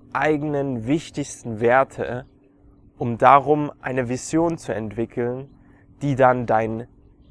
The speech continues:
Lebenssinn und deine Bestimmung ist. Und diese Vision dann, das ist dein Weg. Und das Tolle ist, du kannst deinen Weg selber wählen.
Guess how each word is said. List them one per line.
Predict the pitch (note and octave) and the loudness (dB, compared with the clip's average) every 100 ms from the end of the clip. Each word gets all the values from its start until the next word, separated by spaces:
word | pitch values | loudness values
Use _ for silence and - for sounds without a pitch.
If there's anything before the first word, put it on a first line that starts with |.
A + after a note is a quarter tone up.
| - | -14
Lebenssinn | - B2+ D3+ C3 - C3+ B2 A#2 | -2 2 2 2 -4 -4 -2 -4
und | A#2 A2+ | -6 -4
deine | A#2 A2 | -4 -4
Bestimmung | A2+ - - D3 C#3 A#2 A2 - _ - _ | -4 -6 -2 0 2 0 -4 -10 _ -20 _
ist. | - B2+ - - - - | -10 -10 -10 -18 -10 2
Und | D#3+ B2 | 4 4
diese | F3 G#3 G3 | 2 2 2
Vision | D#3+ C#3 D3+ E3 F3 | 0 0 0 2 4
dann, | C#3+ D3 D#3 D#3+ - _ _ | 4 4 2 -8 -16 _ _
das | C3+ C#3 | -6 -4
ist | B2 - - | -4 -6 -4
dein | - B2+ C3+ C3 B2+ A2 | 2 6 6 2 -2 2
Weg. | B2+ G#2+ - - _ _ - | 2 2 -2 -16 _ _ -6
Und | C#3 | -4
das | C3+ - | -4 0
Tolle | F3 G#3 D#3 | 4 6 4
ist, | F2+ C#3+ - - - - - | 2 -2 -4 -20 -20 -16 -2
du | G#3+ | -2
kannst | - F#3 F3+ - | 0 -2 -2 0
deinen | A#2 A#2+ A2+ | 0 0 0
Weg | C#3 D3+ - - | 0 0 -4 -20
selber | - - D3+ D#3 D3+ A#2+ A2+ | -18 -2 4 4 6 2 4
wählen. | F3+ A#2+ G#2 | 2 2 -2